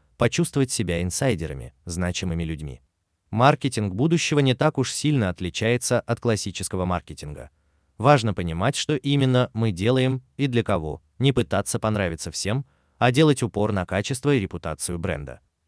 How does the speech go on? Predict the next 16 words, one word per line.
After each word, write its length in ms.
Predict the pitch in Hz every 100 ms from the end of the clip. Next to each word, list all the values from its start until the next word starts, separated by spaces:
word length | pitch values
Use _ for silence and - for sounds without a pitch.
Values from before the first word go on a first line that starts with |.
| _ _ -
Об 200 | 110 123
этом, 380 | 160 185 180 -
а 120 | 117
также 400 | 175 175 147 165 -
о 100 | 131
новых 340 | 139 113 -
трендах 420 | 117 113 95 87
фриланса 600 | - 87 120 156 - 139 -
и 100 | 127
предпринимательства 1000 | 139 131 131 127 151 165 135 - 143 -
рассказал 560 | 117 - 110 113 131 -
автор 320 | 110 - 90
«Фиолетовой 560 | - 92 95 92 87 87
коровы» 340 | 90 98 87
Сет 220 | - 80
Годин 420 | 85 123 151 165